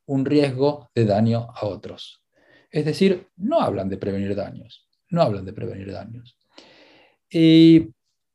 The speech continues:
y, y, y a pesar de que estas formulaciones de tanto Ashworth como, como Semester y von Hirsch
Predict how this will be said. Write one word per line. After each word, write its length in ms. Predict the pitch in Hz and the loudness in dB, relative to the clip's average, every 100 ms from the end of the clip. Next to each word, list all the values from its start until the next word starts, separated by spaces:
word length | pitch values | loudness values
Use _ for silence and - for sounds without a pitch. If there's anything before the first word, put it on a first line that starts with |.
| _ _ _ _ _ _ _ _ - | _ _ _ _ _ _ _ _ -8
y, 180 | 190 - | -8 -4
y, 200 | 196 - | -6 -2
y 100 | 190 | -2
a 100 | 180 | 2
pesar 300 | 226 226 311 | 2 4 2
de 100 | 262 | 2
que 80 | 240 | -2
estas 180 | 254 220 | -4 0
formulaciones 1040 | 170 147 135 135 190 185 185 180 - - - | 0 2 0 2 2 4 2 -2 -6 -18 -6
de 560 | 117 117 110 107 110 - | 0 2 2 -2 -6 -10
tanto 480 | - 139 139 127 120 | 0 0 4 4 4
Ashworth 640 | 120 156 156 156 147 147 - | 2 2 2 2 2 0 -6
como, 440 | 117 113 107 104 | -2 0 0 -2
como 180 | - 104 | -6 -6
Semester 540 | - 131 135 135 131 | -6 -2 -2 -2 0
y 60 | 113 | 0
von 240 | 120 120 120 | 0 0 2
Hirsch 240 | 151 - | 0 -2